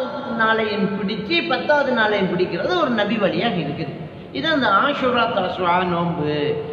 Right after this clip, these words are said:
அப்படிங்கிறது, அதை நாங்க நோன்பு நோற்றுக்குவோம். இன்னொரு விஷயம் இந்த நிகழ்ச்சியில நடக்கும் என்னென்றால், கர்பலாவுடைய நிகழ்வு. ஏன்னா முஹர்ரம் வந்தாலே பள்ளிவாசல்கள்ல நிகழ்ச்சிகள்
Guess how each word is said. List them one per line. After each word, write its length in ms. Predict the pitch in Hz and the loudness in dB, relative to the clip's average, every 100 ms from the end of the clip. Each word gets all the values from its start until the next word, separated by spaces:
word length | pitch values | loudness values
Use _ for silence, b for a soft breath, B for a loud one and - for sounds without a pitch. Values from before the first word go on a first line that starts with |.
| - | -4
அப்படிங்கிறது, 600 | 220 202 208 185 - 240 | -4 0 2 2 0 0
அதை 220 | 320 262 285 | 0 0 0
நாங்க 300 | 214 190 262 220 180 156 165 | 0 0 2 2 2 0 0
நோன்பு 320 | 202 196 180 | 0 0 -2
நோற்றுக்குவோம். 760 | 147 156 165 147 147 147 - - B B B | -4 -6 -8 -8 -8 -10 -12 -16 B B B
இன்னொரு 380 | 262 311 370 349 | 0 4 2 2
விஷயம் 560 | 302 277 285 277 262 | -2 0 2 2 2
இந்த 160 | 247 240 | 0 0
நிகழ்ச்சியில 720 | 240 220 208 202 202 208 190 | 0 -2 0 -2 -4 -2 0
நடக்கும் 420 | 180 180 190 185 | 2 0 0 -2
என்னென்றால், 540 | 175 170 165 151 311 311 - - - - | 0 -2 -2 0 0 0 -6 -10 -12 -4
கர்பலாவுடைய 800 | 269 339 339 277 226 202 185 214 | -2 0 0 2 2 0 0 0
நிகழ்வு. 840 | 190 175 170 165 147 151 131 - - - - | 0 2 0 0 -2 -2 -2 -6 -10 -10 -4
ஏன்னா 180 | 277 269 | 0 0
முஹர்ரம் 540 | 254 233 330 349 339 | 0 0 -2 -2 -2
வந்தாலே 380 | 277 233 240 285 | 0 0 2 2
பள்ளிவாசல்கள்ல 960 | 233 240 269 254 233 202 190 180 180 | 0 -2 0 0 0 -2 -2 0 0
நிகழ்ச்சிகள் 880 | 175 165 170 170 165 165 165 165 165 | -2 -2 -4 -4 -2 -2 -2 -2 -6